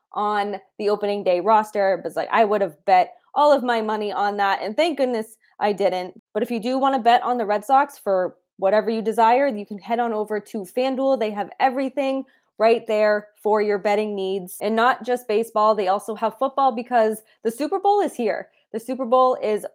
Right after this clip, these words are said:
just over a week away. You have the Eagles and the Chiefs squaring off for that Lombardi Trophy.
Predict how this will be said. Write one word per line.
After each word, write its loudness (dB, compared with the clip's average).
just -4
over 2
a 2
week -4
away. 2
You 0
have -2
the -10
Eagles 2
and -4
the -4
Chiefs -8
squaring -2
off -2
for 2
that 6
Lombardi -2
Trophy. -6